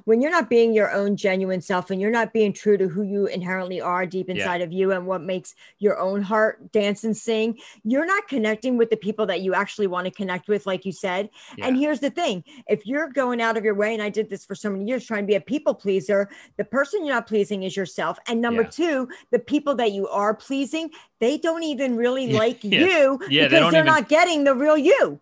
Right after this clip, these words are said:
Speaker 2: Right,
Speaker 1: So
Speaker 2: exactly.
Speaker 1: that is the total disconnect for people, is, like, the part that you're missing is you're trying to get people to like you, but it's not even who you really are.
Speaker 2: Right.
Speaker 1: So when you put yourself out as your own genuine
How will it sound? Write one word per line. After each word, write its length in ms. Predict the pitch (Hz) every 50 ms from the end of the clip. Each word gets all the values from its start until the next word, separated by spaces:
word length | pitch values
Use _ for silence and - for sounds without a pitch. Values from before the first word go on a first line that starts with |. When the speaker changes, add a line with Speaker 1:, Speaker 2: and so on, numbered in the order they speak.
| _ _ _
Speaker 2:
Right, 280 | - 117 117 117 101 -
Speaker 1:
So 240 | - - 311 277 269 269
Speaker 2:
exactly. 360 | - 226 - - - 226 202
Speaker 1:
that 380 | 240 254 277 302 339 359 - -
is 300 | - 277 269 247 196 -
the 300 | 247 247 233 240 240 - -
total 360 | 220 233 269 285 269 262 233
disconnect 720 | - - 269 294 - - - 349 262 226 196 190 - _
for 120 | - 208
people, 320 | - - 220 214 220 202 196
is, 260 | - - 202 - -
like, 300 | 202 185 185 185 - - 294 240 _
the 80 | - 220
part 320 | 220 - - 294 285 285
that 140 | - 277 220
you're 140 | 226 220 214
missing 480 | 208 214 254 269 - - 233 214 202 -
is 380 | - 196 196 190 190 170 - _ _ _ _ _ -
you're 200 | 196 220 226 214
trying 380 | 220 - 233 240 262 269 262 240
to 80 | 220 214
get 220 | 214 208 196 - -
people 220 | 208 220 220 202
to 80 | 190 180
like 300 | 175 175 180 190 - -
you, 280 | 269 269 294 302 - - _ 233
but 120 | 220 208
it's 120 | 208 170
not 160 | 185 220 214 214
even 220 | 208 190 202 202
who 120 | 247 214
you 180 | 208 196 196 190
really 300 | 180 196 190 185 185 190
are. 360 | 208 226 196 147 101 151 - _ _ _ _ _ -
Speaker 2:
Right. 180 | 214 220 208
Speaker 1:
So 280 | 196 202 202 202 - - _ - _
when 300 | - 214 220 214 214 214
you 340 | 214 220 214 214 214 196 - -
put 180 | 196 277 -
yourself 360 | - 269 294 - - 233 220 - - -
out 320 | 180 180 196 233 233 - -
as 200 | - 208 196 - 214
your 160 | 202 - -
own 240 | 202 208 208 214 208
genuine 480 | - 226 202 202 202 202 196 190 185